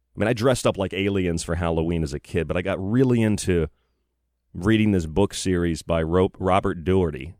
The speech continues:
which is a pen name, and it was called Area fifty-one. I think there were, like, twelve books. It started out with a prequel book, like, uh, I think it was called The Rock.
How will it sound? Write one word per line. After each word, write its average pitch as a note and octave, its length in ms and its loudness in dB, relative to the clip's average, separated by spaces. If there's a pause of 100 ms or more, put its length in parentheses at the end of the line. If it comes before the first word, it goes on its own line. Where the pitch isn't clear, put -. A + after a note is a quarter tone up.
(160)
which F2 180 -4
is D#2 120 -4
a D#2+ 40 -2
pen G2 340 0
name, C#2 340 -8 (640)
and F#2+ 100 0
it F#2 60 -2
was F#2+ 120 -2
called F#2+ 240 2
Area F#2+ 240 0
fifty-one. F2+ 560 0
I F2+ 60 0
think C#3+ 140 -6
there D3+ 100 0
were, A2 60 2
like, F2+ 120 -2
twelve A2 400 0
books. E2 320 0
It F2 100 -6
started G#2 300 -2
out F#2+ 160 2
with F2+ 160 -4
a E2+ 80 -4
prequel E2 560 -4
book, C#2+ 460 -6
like, D#2 340 -6
uh, D#2+ 60 -4
I - 40 -2
think D2 100 -4
it E2 60 -4
was E2 120 -6
called D2+ 240 -4
The C#2+ 100 -6
Rock. D2 560 -2